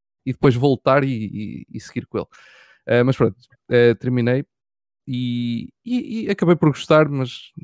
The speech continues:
não, não, não tanto como, como o segundo. Ahm, e na semana passada chegaram-me dois jogos, eh, com, com um estilo até bastante idêntico, que foi o Advance Wars, eh,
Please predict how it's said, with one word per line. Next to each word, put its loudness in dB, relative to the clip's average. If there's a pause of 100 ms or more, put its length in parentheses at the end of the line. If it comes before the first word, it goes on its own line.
(100)
não, -4
não, -4
não 4
tanto 2
como, 2
como 2
o 4
segundo. -6 (1200)
Ahm, 8 (300)
e 4 (280)
na 2
semana 0
passada 2
chegaram-me 4
dois 8
jogos, 2
eh, -12 (140)
com, -10
com -2
um 2
estilo -2
até 0
bastante -4
idêntico, -6 (300)
que -20
foi 0
o 0
Advance 0
Wars, 0 (180)
eh, -6